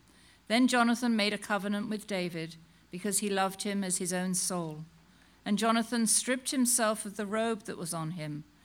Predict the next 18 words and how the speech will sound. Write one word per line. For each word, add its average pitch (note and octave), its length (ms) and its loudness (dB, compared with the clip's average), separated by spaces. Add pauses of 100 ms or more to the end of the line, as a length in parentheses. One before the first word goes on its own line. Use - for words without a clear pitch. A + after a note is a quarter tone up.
(160)
and F3+ 200 -2
gave G#3+ 260 2
it F#3+ 120 -6
to E3 100 -8
David, D3+ 480 -6 (580)
and G3+ 140 0
his A3+ 180 2
armor, G3 500 4 (380)
and F#3+ 140 0
even G#3 260 0
his G3+ 260 4
sword, D#3+ 520 0 (480)
and F#3 160 -2
his F#3 180 2
bow, F3+ 520 0 (220)
and G#3 220 0
his F#3 180 -4
belt. D#3+ 600 -6